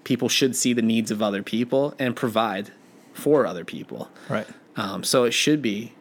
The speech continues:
Speaker 1: cyclical in that, in that manner. Like, I take care of you, you take care of me, but we can't have that expectation. Otherwise,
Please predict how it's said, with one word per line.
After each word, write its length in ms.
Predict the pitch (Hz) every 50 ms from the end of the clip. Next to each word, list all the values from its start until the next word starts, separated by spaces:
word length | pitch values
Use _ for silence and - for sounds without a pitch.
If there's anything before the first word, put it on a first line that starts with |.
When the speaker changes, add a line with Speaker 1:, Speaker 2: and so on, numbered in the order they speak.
| - -
Speaker 1:
cyclical 760 | - - - 151 127 - - 104 - - 113 104 117 120 - - - - -
in 160 | - 127 113
that, 220 | 110 107 104 - - - -
in 140 | 110 107
that 160 | 110 107 98 -
manner. 340 | 107 110 104 104 113 123 123
Like, 280 | 117 107 107 113 - -
I 140 | - 110 110
take 180 | 101 - 104 -
care 140 | - 104
of 60 | 101 101
you, 140 | 107 113 110
you 120 | 104 104
take 200 | - - 107 98
care 200 | - - 98 90
of 120 | 85 107 110
me, 180 | 110 107 98
but 240 | 95 - - - - - - -
we 80 | 139 127
can't 320 | 123 - - 123 101 -
have 140 | - 110 101
that 120 | 98 92
expectation. 800 | 98 101 - - - 95 - - 127 117 101 - - 113 107 107 -
Otherwise, 600 | 120 113 117 107 113 104 95 101 101 - - -